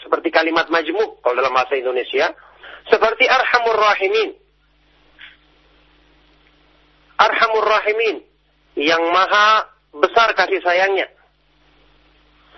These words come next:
Khairul Ghafirin, sebaik-baik yang mengampuni.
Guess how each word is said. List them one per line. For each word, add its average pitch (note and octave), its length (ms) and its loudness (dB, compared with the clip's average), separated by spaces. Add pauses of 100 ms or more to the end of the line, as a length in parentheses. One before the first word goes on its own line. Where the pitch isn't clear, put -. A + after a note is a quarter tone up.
(180)
Khairul B3+ 480 2
Ghafirin, A#3 560 0
sebaik-baik G#3 640 0
yang G#3+ 160 0
mengampuni. G#3+ 640 -2